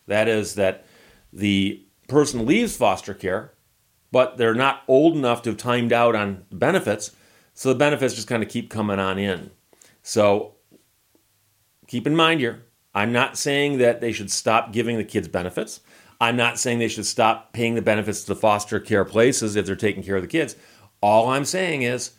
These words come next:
the people who have money being paid on their behalf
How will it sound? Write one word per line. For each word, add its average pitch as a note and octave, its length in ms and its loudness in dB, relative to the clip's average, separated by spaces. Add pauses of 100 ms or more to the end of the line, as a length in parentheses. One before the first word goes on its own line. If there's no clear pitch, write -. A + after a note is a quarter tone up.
(180)
the G#2 80 -4
people E3 720 0
who A#2+ 140 -2
have A2+ 120 4
money A2+ 520 0
being F#2+ 200 -6
paid G#2+ 300 -4
on G#2 220 2
their D3 140 2
behalf D3+ 600 2